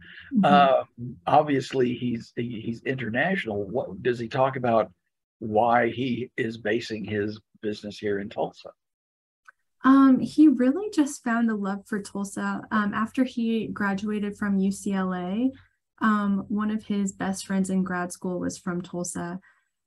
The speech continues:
Speaker 1: and he came here to visit her and just really ended up loving the community here. And he just saw a lot of opportunities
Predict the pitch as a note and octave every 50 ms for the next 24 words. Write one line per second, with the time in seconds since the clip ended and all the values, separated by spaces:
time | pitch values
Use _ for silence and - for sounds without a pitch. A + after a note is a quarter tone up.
0 | _ - G#3+ G#3 G3+ G3 G3 G3 F#3 - - - - - A#3+ A#3 - - A#3 A3
1 | A3 G#3+ G3+ G#3 G#3 G3+ G3+ F#3+ F#3+ F#3+ F3+ F#3+ G3+ G3 - - - - - F#3+
2 | F#3 F#3 F#3 F#3+ G3 G3+ G3 F#3+ F#3+ F#3+ F#3+ - F#3 F#3 F#3 F#3+ G3 G3 G3 G#3
3 | G#3 - - F#3+ F#3 F#3 F#3 F#3 F3+ F3+ - _ _ _ - F3+ F3+ F#3 F3+ F3+
4 | G3 G3+ G3 G3 F#3 F#3 F#3 - - F#3 F3+ F3+ F#3 G3 G3 G#3 G#3 G#3 G#3 -
5 | - G#3+ G#3 G#3 G#3 G#3 G#3 G3+ G#3 G#3 G#3 - _ _ _ _ _ _ _ _
6 | - G#3 G#3 G3 G3 F#3+ F#3+ F#3+ F3+ - - - - - A3+ G3 A#3+ A#3+ A#3+ -
7 | - A#3 A3 G#3 - G#3 G3+ G3 F#3+ G3 G3+ G#3+ G#3 - G3 G3 G3 F#3+ F#3+ F#3+
8 | - G3+ F#3+ F#3+ F#3+ F#3+ F#3+ F#3+ G3 G3 F#3+ -